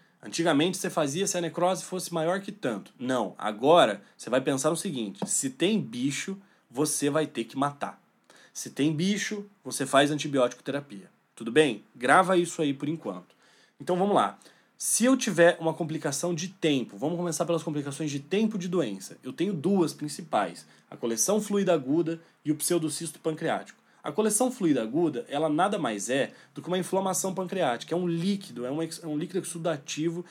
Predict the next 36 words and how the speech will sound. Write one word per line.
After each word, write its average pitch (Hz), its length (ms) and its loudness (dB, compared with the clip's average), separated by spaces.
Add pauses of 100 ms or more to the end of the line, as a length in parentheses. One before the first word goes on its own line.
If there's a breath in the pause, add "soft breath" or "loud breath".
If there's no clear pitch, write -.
(140)
que 143 100 -6
vai 156 160 4
inf-, - 260 -8
é, 120 340 0
que 135 200 -8
é 135 60 -2
resultado 139 520 -4
da 139 100 0
inflamação 165 580 -4
do 160 100 -6
pâncreas, 135 420 -8
que - 140 -12
fica 180 300 -12
ali 180 120 -6
deixando 185 360 -4
o 190 40 -6
pâncreas 175 380 -4
inchado, 151 560 -2 (160)
tá? 139 300 0 (500 loud breath)
E 190 100 2
aí, 180 460 2 (340 soft breath)
essa 190 280 0
coleção 170 360 0
fluida 127 220 -6
aguda 151 240 -2
aparece 156 340 -2
até 156 180 -8
em 175 80 -6
cinquenta 165 420 -6
por 170 160 -12
cento 147 240 -8
dos 139 100 -16
pacientes 120 400 -10
com - 80 -20
pancreatite 107 480 -10
aguda. 98 280 -14